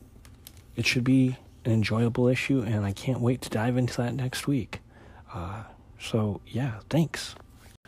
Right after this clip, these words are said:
James Explores the New Mutants is, as always, recorded in Des Moines, Iowa, and is produced by myself using the Anchor app. New episodes are published every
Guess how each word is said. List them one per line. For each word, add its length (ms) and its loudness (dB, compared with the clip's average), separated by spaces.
James 300 10
Explores 460 8
the 60 6
New 140 8
Mutants 360 6
is, 280 4
as 240 6
always, 340 6
recorded 480 4
in 200 4
Des 80 2
Moines, 400 4
Iowa, 460 -2
and 100 10
is 120 6
produced 420 8
by 80 2
myself 480 4
using 240 4
the 80 2
Anchor 320 4
app. 200 -2
New 160 4
episodes 360 -2
are 80 6
published 520 2
every 400 2